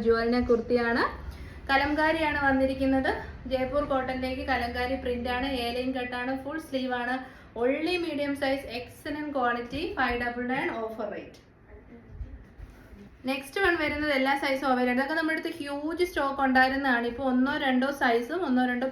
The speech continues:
പീസസും ഉള്ളതുകൊണ്ടാണ് ഈ ഒരു ഓഫർ തരുന്നത്. മന്ത് എൻഡ് ആണ്, സ്കൂൾ ഓപ്പണിംഗ് ആണ്. So ഈ ഒരു ഓഫർ എല്ലാവർക്കും ഹെൽപ്ഫുൾ ആവുമെന്ന് വിചാരിക്കുന്നു. ബ്രാൻഡഡ് കുർത്തിയാണ്, നല്ല രസമുള്ള സൂപ്പർ ഫിനിഷ്ഡ് ആയിട്ടുള്ള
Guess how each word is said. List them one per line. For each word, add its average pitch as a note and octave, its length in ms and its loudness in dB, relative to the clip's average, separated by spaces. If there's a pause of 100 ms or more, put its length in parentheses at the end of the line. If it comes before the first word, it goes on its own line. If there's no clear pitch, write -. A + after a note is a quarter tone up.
പീസസും C4 460 -2
ഉള്ളതുകൊണ്ടാണ് B3 500 4
ഈ A#3 100 -2
ഒരു A3+ 80 2 (140)
ഓഫർ B3 200 -2 (120)
തരുന്നത്. A3 360 -2 (440)
മന്ത് C4 240 4
എൻഡ് D4 200 2
ആണ്, C#4+ 220 2
സ്കൂൾ B3+ 320 2
ഓപ്പണിംഗ് C4+ 380 2
ആണ്. B3 180 2
So C4 140 2
ഈ - 80 6
ഒരു A#3+ 120 4
ഓഫർ A#3+ 240 0
എല്ലാവർക്കും A#3 400 2
ഹെൽപ്ഫുൾ A#3+ 360 4
ആവുമെന്ന് A#3+ 260 4
വിചാരിക്കുന്നു. A#3 500 4
ബ്രാൻഡഡ് A3+ 400 2
കുർത്തിയാണ്, B3 500 2 (460)
നല്ല D4 540 4
രസമുള്ള C#4 400 2 (100)
സൂപ്പർ C4 340 2 (100)
ഫിനിഷ്ഡ് B3 380 4
ആയിട്ടുള്ള A#3 320 4